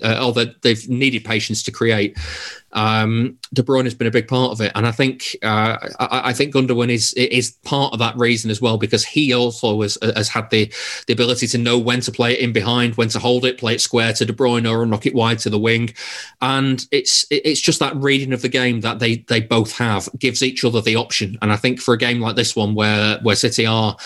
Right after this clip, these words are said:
are gonna need to be alert and, and, you know, not too open at the back to allow Haaland time to,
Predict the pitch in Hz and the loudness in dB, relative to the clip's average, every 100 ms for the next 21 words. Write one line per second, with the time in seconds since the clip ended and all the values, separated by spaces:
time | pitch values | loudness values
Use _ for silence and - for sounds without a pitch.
0 | - - - 120 123 156 147 135 131 123 | -14 -14 -6 -2 0 2 2 0 0 2
1 | 120 120 120 117 - 110 110 - 113 110 | 2 2 2 0 -2 -4 -4 -2 0 2
2 | 110 - _ 120 110 110 - - 135 143 | 0 -4 _ 0 2 0 -2 -4 -2 -2
3 | - - 135 123 123 120 123 113 117 - | -2 0 2 2 0 -2 -4 -2 -4 -2
4 | - 117 110 104 120 120 117 113 117 113 | 0 2 2 0 0 0 0 0 0 0
5 | 113 113 113 | 0 0 0